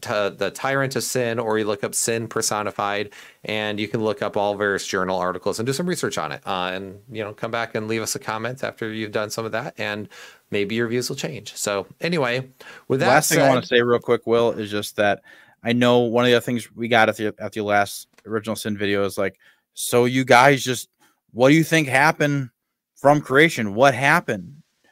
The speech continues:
Speaker 2: Because we are sinning. Why are we sinning so much?" And we would say that it's, it's because we have a corrupted nature. We have a corrupt moral fortitude. Something did change, and we were given this knowledge of good and evil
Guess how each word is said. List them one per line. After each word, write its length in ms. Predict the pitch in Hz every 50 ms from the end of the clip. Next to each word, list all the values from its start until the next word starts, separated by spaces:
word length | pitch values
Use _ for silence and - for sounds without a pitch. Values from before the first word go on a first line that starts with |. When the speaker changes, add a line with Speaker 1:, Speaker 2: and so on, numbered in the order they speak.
| _ _ _
Speaker 2:
Because 380 | 131 120 - 135 131 123 113
we 220 | 123 135 139 131 113
are 200 | 123 127 139 143
sinning. 440 | - - 151 160 156 123 120 120 117
Why 180 | 110 113 123
are 120 | 131 127 120
we 120 | 127 123
sinning 320 | - - 151 156 151 139
so 180 | 117 - - 107
much?" 380 | 101 101 101 101 - - - - _ _ _ _ _ _ _ _ _ -
And 340 | 117 117 117 113 110 110
we 100 | - 120
would 180 | 120 120 120 107
say 160 | - 127 120
that 140 | 117 117 -
it's, 180 | - 113 - -
it's 180 | - 123 113 -
because 520 | - 131 120 - - 131 135 135 131 123
we 180 | 123 120 120 110
have 360 | 104 110 107 107 107 101 - _ _ _ _ _ _ _ -
a 80 | 113
corrupted 580 | - - - - 123 113 107 - - 113 101 101
nature. 600 | 101 98 98 104 107 101 - - 82 73 76 - - -
We 120 | 110 104
have 380 | 92 104 104 104 101 98 98 _ _ _ _ _ _ _ -
a 100 | - 107
corrupt 400 | - - - 135 127 127 - -
moral 320 | 127 127 127 131 127 120 117
fortitude. 840 | - - 127 123 123 120 117 101 - - 107 98 92 92 95 107 _ _ _ _ _ _
Something 500 | - - 139 147 156 143 160 147 139 123
did 200 | 110 123 120 107
change, 500 | - - 117 107 101 92 85 87 92 - -
and 120 | 113 113 113
we 120 | 117 120
were 100 | 120 117
given 420 | 110 107 117 123 123 135 135 131 123
this 200 | 117 107 - -
knowledge 380 | 104 98 101 101 104 104 95 104
of 100 | 95 92
good 160 | 98 98 92
and 100 | 95 92
evil 500 | - - 113 110 98 95 85 87 95